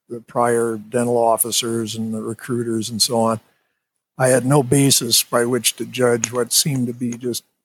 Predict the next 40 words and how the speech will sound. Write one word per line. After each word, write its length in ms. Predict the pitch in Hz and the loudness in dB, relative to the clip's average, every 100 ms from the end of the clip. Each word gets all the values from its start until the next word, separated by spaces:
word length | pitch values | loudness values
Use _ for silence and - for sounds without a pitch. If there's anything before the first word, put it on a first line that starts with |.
| _ | _
in 140 | 113 110 | -12 -2
my 180 | 127 123 | 2 2
opinion, 460 | 113 - 120 117 | 2 -2 -6 -8
a 40 | 110 | -8
pretty 280 | - 123 | -4 -2
standard 500 | 110 - 123 120 117 | -2 -2 0 0 -2
animosity 800 | 117 113 113 113 117 113 113 113 | -4 -2 -2 0 2 2 0 -6
toward 320 | 110 120 107 | -6 -4 -4
the 60 | 104 | -6
Navy. 500 | 110 120 120 117 - _ 123 | -6 -4 -6 -8 -20 _ 0
Like 280 | 117 120 117 - | 2 2 -2 -6
many 320 | 139 139 127 | 0 2 4
young 280 | 117 117 113 | 2 0 -2
personnel, 580 | 117 113 127 117 117 | -2 -2 -2 0 0
you 140 | 117 117 | 0 0
felt 300 | - 117 117 | 2 2 2
underutilized 1120 | 120 123 120 120 127 113 113 113 117 107 104 | 0 0 0 0 0 2 2 2 0 -2 -6
and 140 | 110 | -6
underappreciated 1000 | 113 117 117 113 - 131 117 139 117 117 117 | -4 -4 -4 -4 -4 -2 0 0 -2 -2 -4
in 120 | 120 | -6
your 120 | 110 | -6
role 280 | 120 123 113 | -4 -2 0
working 400 | 120 110 123 110 | -2 -4 -6 -8
as 140 | 104 | -8
a 40 | 107 | -8
chairside 560 | - 123 113 117 107 | -6 -4 -2 -4 -4
assistant. 680 | 104 - 151 - - 110 110 _ - | -2 -2 0 0 -2 -6 -8 _ -10
And 80 | 131 | -8
as 120 | 123 | -4
you 120 | 120 | -2
said, 380 | - 131 120 113 | 2 4 2 0
it's, 440 | 113 - - - - _ _ - | -2 -2 -2 -6 -14 _ _ -12
it's 240 | 127 113 | -10 -6
probably 480 | - - 123 120 113 | -4 -2 0 0 -2
a 80 | 107 | -2
fairly 420 | - 139 131 113 | -2 -2 -2 -2
low 220 | 110 120 | -2 -4
form 340 | 110 - 117 113 | -4 -6 -6 -6
of 100 | 104 | -6
life. 480 | 127 120 107 - | -2 -2 -2 -8